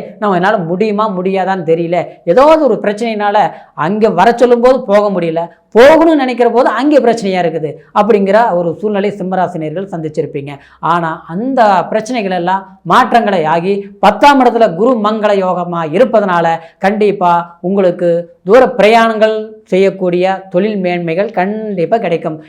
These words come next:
எல்லாத்த விட விவசாயம் சார்ந்த தொழில், வியாபாரிகள் சம்பந்தப்பட்டவங்களுக்கெல்லாம் கண்டிப்பா மண், மனை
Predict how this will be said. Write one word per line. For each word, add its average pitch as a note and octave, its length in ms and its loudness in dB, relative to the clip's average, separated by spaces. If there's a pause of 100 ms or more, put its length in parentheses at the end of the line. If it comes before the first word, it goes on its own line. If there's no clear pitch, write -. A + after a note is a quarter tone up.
(160)
எல்லாத்த G3+ 380 4
விட G#3 140 2 (340)
விவசாயம் A#3+ 640 2
சார்ந்த A3 360 0
தொழில், G3+ 240 -2 (200)
வியாபாரிகள் G#3 680 4 (180)
சம்பந்தப்பட்டவங்களுக்கெல்லாம் F3+ 1040 -2 (200)
கண்டிப்பா G#3+ 500 2 (200)
மண், G#3+ 200 0 (140)
மனை G#3+ 180 -2